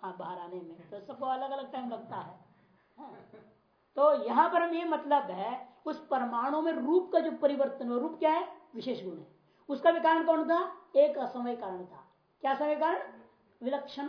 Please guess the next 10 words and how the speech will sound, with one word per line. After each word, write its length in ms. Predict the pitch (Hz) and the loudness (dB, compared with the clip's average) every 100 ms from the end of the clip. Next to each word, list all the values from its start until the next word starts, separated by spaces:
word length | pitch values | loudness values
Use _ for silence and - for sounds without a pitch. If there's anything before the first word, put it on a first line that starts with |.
| - | -8
अग्नि 240 | 214 226 247 | -6 -4 -4
का 380 | 254 233 - - - | -4 -4 -6 -16 -20
संयोग। 840 | - 101 98 190 104 90 73 - _ _ _ _ _ - | -20 -14 -12 -4 -2 -2 -4 -16 _ _ _ _ _ -6
हमेशा 360 | 262 370 359 359 | -2 0 0 -2
संयोग 340 | - 302 320 | -4 -4 -2
या 100 | 302 | -2
असमय 260 | 277 262 247 | -4 -6 -4
कारण 240 | 226 190 | -6 -6
होता 220 | 156 - | -10 -14
है, 120 | - | -18